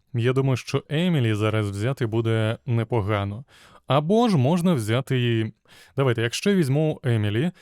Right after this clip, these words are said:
в мене залишається, наприклад, Нахіда, і серед гідроперсонажів я можу взяти і Далію. Це теж непоганий варіант.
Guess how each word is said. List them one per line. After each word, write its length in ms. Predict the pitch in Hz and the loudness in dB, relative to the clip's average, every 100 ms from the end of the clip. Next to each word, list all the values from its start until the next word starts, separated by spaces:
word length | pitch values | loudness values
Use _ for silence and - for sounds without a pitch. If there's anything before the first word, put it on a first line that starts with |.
| _ _ | _ _
в 160 | 117 104 | -8 -2
мене 440 | 120 143 120 107 | 0 2 2 0
залишається, 960 | 98 104 113 - 127 107 - - 120 110 - _ _ - | -2 -4 -4 -4 -2 -2 -6 -6 -6 -6 -14 _ _ -6
наприклад, 400 | 117 113 117 110 | -2 0 0 0
Нахіда, 800 | 120 156 - - 135 139 180 214 214 _ _ _ | 0 0 0 -4 -4 -2 0 -2 -6 _ _ _
і 420 | 143 143 139 131 - | -2 0 0 0 -4
серед 320 | - 123 110 | -4 -2 0
гідроперсонажів 840 | 123 127 123 117 - 175 208 180 | 0 0 0 -2 -2 0 0 0
я 140 | 110 127 | 0 0
можу 240 | 170 147 | 0 -2
взяти 520 | 113 107 143 147 139 - | -2 -2 -2 -2 -4 -4
і 120 | 139 | -4
Далію. 680 | 123 113 131 117 107 98 110 - _ _ | -2 0 2 2 0 -2 -6 -12 _ _
Це 180 | - 180 | -4 0
теж 200 | - 123 | 2 2
непоганий 480 | 110 110 92 113 107 | 2 0 -2 0 0
варіант. 560 | 101 104 98 92 - | 0 0 -2 -4 -12